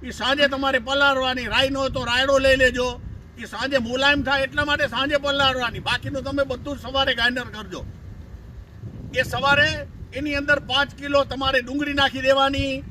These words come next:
અને ઈ ગ્રાઇન્ડર કરીને એનો રબડો કરીને ઈ એને ભેગું કરી દેવાનું. પેલો રાયડો ના-, ગ્રાઇન્ડર કરવું, પછી ડુંગળીનું ગ્રાઇન્ડર કરવું, પછી એની અંદર પાંચ કિલો પોદરા, તાજો પોદરો, ગોબર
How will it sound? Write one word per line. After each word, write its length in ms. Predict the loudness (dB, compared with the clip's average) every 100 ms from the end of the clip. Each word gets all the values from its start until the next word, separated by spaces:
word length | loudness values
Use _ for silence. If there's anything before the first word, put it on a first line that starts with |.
| -12 -12 -14 -8
અને 140 | -4 -2
ઈ 100 | 0
ગ્રાઇન્ડર 420 | 2 2 2 -2
કરીને 380 | -2 -4 -2 -2
એનો 140 | -2 -4
રબડો 360 | 0 6 6
કરીને 380 | 6 -4 -2 -2
ઈ 260 | -2 -2 -2
એને 160 | -2
ભેગું 340 | -2 -2 -2 -4
કરી 200 | -2 2
દેવાનું. 540 | 4 4 2 -6 -10
પેલો 240 | -6 -4
રાયડો 380 | 0 2 4 2
ના-, 260 | 0 -2 -6
ગ્રાઇન્ડર 540 | -6 -8 -2 -2 -2
કરવું, 420 | -4 -4 0 0 -2 -10 -14
પછી 220 | -10 -8 -8
ડુંગળીનું 460 | -6 -2 0 0
ગ્રાઇન્ડર 360 | 2 2 2 0
કરવું, 440 | 2 2 2 0 -6 -16 -10
પછી 240 | -8 -4
એની 220 | -4 -4
અંદર 220 | -4 -4
પાંચ 360 | -4 -4 -4 -4
કિલો 260 | -2 0 -2
પોદરા, 540 | -2 0 4 6 4 0 -14 -20 -20 -2
તાજો 360 | 0 2 2
પોદરો, 460 | 2 -2 0 0 0
ગોબર 520 | -2 2 6 6 4